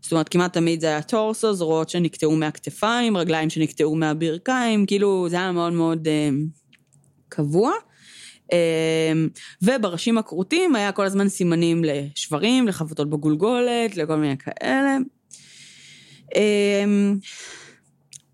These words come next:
אז היה איזשהו פרסום מאוד מאוד גדול על הפרשה, וזה הוביל להרבה משפחות שניסו בעצם לאתר את הקרובים שלהם, אבל רוב הגופות לא זוהו בעצם מעולם.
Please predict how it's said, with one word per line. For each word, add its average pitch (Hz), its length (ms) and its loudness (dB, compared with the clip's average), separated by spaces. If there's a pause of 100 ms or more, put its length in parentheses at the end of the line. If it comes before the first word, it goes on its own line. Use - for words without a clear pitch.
(480)
אז 170 240 0
היה 220 200 2
איזשהו 208 240 -2
פרסום 170 420 2
מאוד 151 260 0
מאוד 143 180 -2
גדול 151 260 0
על 139 140 -2
הפרשה, 294 640 -2 (480)
וזה 165 200 2
הוביל 160 240 0
להרבה 165 240 0
משפחות 180 480 -2
שניסו 160 420 0
בעצם 151 440 0
לאתר 147 400 -2
את 170 100 -6
הקרובים 165 440 0
שלהם, 285 360 2
אבל 151 360 0 (280)
רוב 160 260 0
הגופות 156 420 -4
לא 151 120 2
זוהו 143 320 0
בעצם 139 380 -4
מעולם. 151 420 -2